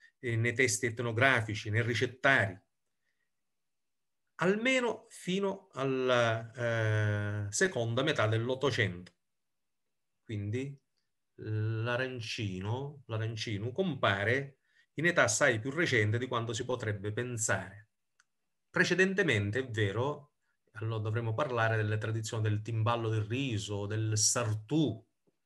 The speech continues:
più in area napoletana, ma anche in Sicilia era presente nel Settecento, quel, nelle tavole dei monsù.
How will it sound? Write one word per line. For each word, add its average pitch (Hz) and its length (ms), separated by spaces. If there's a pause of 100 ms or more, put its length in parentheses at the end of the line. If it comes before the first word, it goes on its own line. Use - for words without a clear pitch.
(140)
più 107 180
in 110 160
area 113 260
napoletana, 110 960 (100)
ma 131 260
anche 120 320
in 117 140
Sicilia 104 640 (420)
era 110 180
presente 110 460
nel 104 200
Settecento, 107 840
quel, 107 260
nelle 107 400
tavole 113 460
dei 113 160
monsù. 117 640